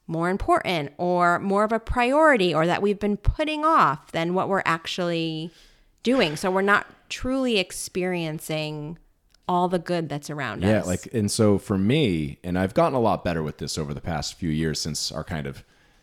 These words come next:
Speaker 2: health and parenting revolution began, um, so much of it used to be battling my anxiety,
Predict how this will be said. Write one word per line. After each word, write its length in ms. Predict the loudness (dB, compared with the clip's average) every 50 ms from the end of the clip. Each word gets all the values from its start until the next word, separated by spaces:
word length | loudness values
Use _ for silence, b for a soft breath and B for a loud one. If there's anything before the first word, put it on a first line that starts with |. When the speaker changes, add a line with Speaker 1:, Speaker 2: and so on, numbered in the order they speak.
| _ _
Speaker 2:
health 320 | -4 2 4 4 4 2 0
and 140 | -4 -4
parenting 420 | -2 -2 -2 -2 -2 -2 -4 -4 -2 -2
revolution 540 | -2 -2 0 0 -2 -2 -4 -4 -8 -10
began, 520 | -8 -8 -4 -4 -2 -2 -2 -4 -6 -8 -10 -10
um, 420 | -6 -4 -4 -2 -2 -4 -6 -8 -12 _ _ _ _ _ -12
so 380 | -10 -8 -6 0 2 2 2 2
much 480 | 2 2 2 2 2 0 0 -2 -2
of 100 | -4 -2 -2
it 280 | -2 -4 -4 -6 _ _ -10
used 260 | -6 -4 -4 -4 -4 -6
to 60 | -4
be 380 | -2 0 0 0 0 -2 -4 -8 _ _ _ _ _
battling 540 | -12 -4 0 0 2 2 0 0 -2 0 0
my 180 | 0 -2 -2 -4
anxiety, 680 | -6 -6 -4 -4 -2 0 0 0 0 -2 -6 -10 -12